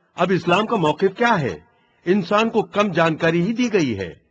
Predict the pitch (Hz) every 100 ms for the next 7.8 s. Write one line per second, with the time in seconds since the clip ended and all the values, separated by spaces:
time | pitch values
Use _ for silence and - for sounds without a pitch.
0 | _ _ _ - 185 175 175 185 202 175
1 | 175 170 190 214 196 190 180 139 160 160
2 | 160 151 196 139 87 - _ _ - 180
3 | 202 165 160 202 226 156 147 165 151 151
4 | 180 165 87 - _ _ _ _ _ _
5 | _ - 160 175 170 135 - 131 131 85
6 | _ _ _ _ _ - 151 240 233 190
7 | 151 120 135 117 160 139 123 80